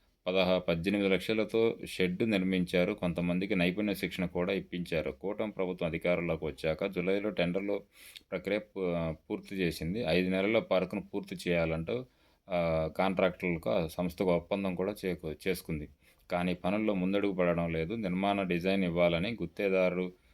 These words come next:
కోరుతున్నా అధికారులు పట్టించుకోవడం లేదు. ఆ పార్కును అక్కడ నుండి మరో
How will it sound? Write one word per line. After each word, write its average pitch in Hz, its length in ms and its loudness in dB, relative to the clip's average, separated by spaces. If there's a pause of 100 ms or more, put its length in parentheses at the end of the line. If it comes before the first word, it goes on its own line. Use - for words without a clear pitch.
(140)
కోరుతున్నా 90 560 0
అధికారులు 98 600 4
పట్టించుకోవడం 87 760 -2
లేదు. 82 360 0 (360)
ఆ 82 60 0
పార్కును 92 460 2
అక్కడ 87 260 -2
నుండి 90 280 0
మరో 85 280 2